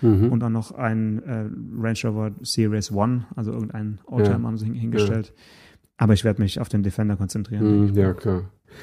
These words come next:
Speaker 1: Also ich finde den Wagen ja hochinteressant, weil er eben, äh, weil die lange darüber nachgedacht haben, wie sie den jetzt machen sollen. Der, der,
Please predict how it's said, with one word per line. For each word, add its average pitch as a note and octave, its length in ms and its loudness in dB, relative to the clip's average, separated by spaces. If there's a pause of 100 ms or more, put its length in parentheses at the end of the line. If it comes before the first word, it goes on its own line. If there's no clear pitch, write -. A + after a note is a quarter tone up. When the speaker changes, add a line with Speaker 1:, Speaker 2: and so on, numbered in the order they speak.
(140)
Speaker 1:
Also A2+ 180 6
ich D3 140 4
finde G3+ 180 2
den D#3+ 220 8
Wagen D#3 240 4
ja C#3+ 120 6 (120)
hochinteressant, C#3 800 0
weil A#2+ 140 4
er A#2 120 2
eben, A#2 380 4 (560)
äh, A2+ 500 8 (140)
weil A2+ 260 2
die A2+ 140 4
lange D3 380 6
darüber C#3 300 6
nachgedacht B2 560 0
haben, G#2+ 240 2
wie A2+ 100 4
sie A2+ 140 2
den G2+ 220 4
jetzt G2 220 2
machen C3 260 2
sollen. F#2+ 300 -2
Der, G2 160 -2
der, G2+ 300 -4